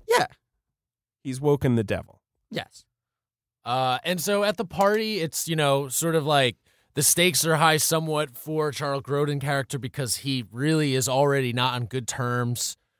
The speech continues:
Speaker 3: with his girlfriend.
Speaker 1: Mm-hmm.
Speaker 3: Now he's going to, uh, the thirty-fifth anniversary of her parents.
Speaker 1: Who don't seem to like him very much from the get-go.
Speaker 3: Not at
Speaker 2: No,
Speaker 3: all.
Speaker 2: true. They're not big characters, but they're not that fond of him.
Speaker 1: No.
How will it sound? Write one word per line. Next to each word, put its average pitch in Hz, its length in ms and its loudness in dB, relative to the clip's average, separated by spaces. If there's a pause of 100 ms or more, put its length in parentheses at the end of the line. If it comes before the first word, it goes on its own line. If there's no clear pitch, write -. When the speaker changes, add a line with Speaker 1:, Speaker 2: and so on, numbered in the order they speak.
Speaker 3:
with 135 360 -2
his 127 160 -4
girlfriend. 95 600 -6
Speaker 1:
Mm-hmm. 147 200 -2 (160)
Speaker 3:
Now 156 240 4
he's 160 160 2
going 143 320 2
to, 127 320 2 (180)
uh, 117 220 -4
the 104 120 -10
thirty-fifth 160 680 0
anniversary 127 880 0
of 107 260 -4
her 120 220 -4
parents. 117 760 -4
Speaker 1:
Who 226 80 0
don't 254 160 4
seem 226 200 0
to 196 100 2
like 175 180 4
him 165 80 0
very 147 160 2
much 131 220 0
from 135 140 -4
the 117 40 0
get-go. 110 440 -2
Speaker 3:
Not 139 280 2
at 135 60 2
Speaker 2:
No, 214 260 6
Speaker 3:
all. 120 80 0
Speaker 2:
true. 165 480 4
They're 151 160 8
not 175 220 6
big 180 160 2
characters, 147 500 0
but 120 200 -10
they're 127 120 0
not 143 220 0
that 127 160 -4
fond 117 260 -4
of 98 80 -12
him. 127 140 -8
Speaker 1:
No. 120 120 -4